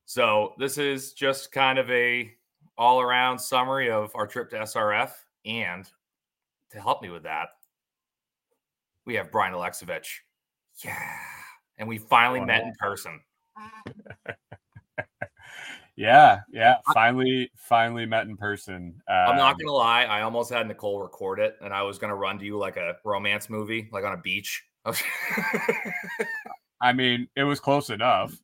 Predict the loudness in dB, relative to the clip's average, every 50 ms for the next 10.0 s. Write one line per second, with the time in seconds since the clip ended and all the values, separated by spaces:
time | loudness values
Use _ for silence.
0 | _ _ _ 2 2 4 4 4 4 4 6 6 6 6 4 2 4 4 4 4
1 | 2 0 -2 -2 -2 -4 -6 _ _ _ _ _ _ _ _ _ 4 6 6 6
2 | 6 4 4 2 2 0 0 0 0 -2 -6 -4 0 0 2 2 2 2 2 0
3 | -2 -2 0 4 6 6 6 6 4 2 0 2 2 2 0 -2 -6 -10 -16 -12
4 | -6 -6 -4 -4 -4 -8 -10 -10 -8 -6 -4 -4 -6 -6 -10 -16 -20 -20 _ _
5 | -6 -4 -4 0 4 4 6 6 4 2 0 -2 2 4 4 4 2 2 -2 -6
6 | -6 -4 -2 -4 -4 -4 _ _ _ _ _ _ -2 -2 0 2 4 6 6 6
7 | 6 2 0 0 2 2 2 0 0 -4 -8 -2 2 2 2 2 2 -2 -4 -6
8 | -6 -2 2 2 2 2 2 -2 -6 -6 -6 -6 -6 -2 2 2 4 4 6 4
9 | 4 4 2 0 -4 -6 -8 -8 -6 -6 -4 -2 -2 -4 -4 -6 -14 -18 -18 -20